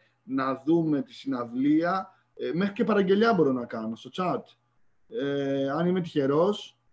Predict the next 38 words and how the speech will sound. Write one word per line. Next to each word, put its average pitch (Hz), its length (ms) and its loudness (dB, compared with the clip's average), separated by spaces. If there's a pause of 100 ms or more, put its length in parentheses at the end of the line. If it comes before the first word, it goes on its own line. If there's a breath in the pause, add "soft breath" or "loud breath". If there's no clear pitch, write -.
(220)
ή 147 140 4
αν 165 100 2
έχω 170 220 -2
το, 139 320 0 (680)
είμαι 135 260 2
golden 135 480 4 (260)
member, 139 160 0
δεν 123 280 -2
ξέρω 120 180 -4
εγώ 113 120 -2
τι, 185 400 2 (300 soft breath)
μπορώ 165 260 0
να 170 140 -2
βάλω 135 880 0
το 139 80 -4
αγαπημένο 143 320 -2
μου 151 60 0
τραγούδι, 147 600 -2
να 170 120 -4
το 143 140 -4
δούνε 143 460 -2
από 113 100 -8
το - 60 -18
συγκρότημα 156 640 -4
και 180 100 -10
να 180 80 -4
το 170 100 -8
παίξουν 175 420 -6
και 139 80 -10
να 135 60 -6
μου 139 60 -4
κάνουν 160 200 -4
καθιέρωση, 143 500 -4
να 120 40 -10
μου 117 60 -10
πούνε 143 400 -6 (180)
"Στον - 180 -2
Ηλία" 160 600 4